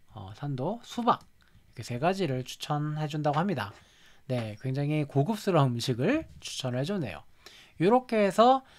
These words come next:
챗지피티로 그걸 만들 수 있었습니다. 자, 밑에 부분에는 이제 로컬에 설치해 사용하는 방법, 참고용으로 만들어 놨고요.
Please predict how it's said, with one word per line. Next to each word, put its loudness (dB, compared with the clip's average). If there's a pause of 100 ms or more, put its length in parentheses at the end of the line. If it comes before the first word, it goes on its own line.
(160)
챗지피티로 0 (420)
그걸 -8
만들 -6
수 -6
있었습니다. -6 (540)
자, 2
밑에 2
부분에는 4
이제 4
로컬에 4
설치해 2
사용하는 2
방법, -4
참고용으로 0
만들어 0
놨고요. 0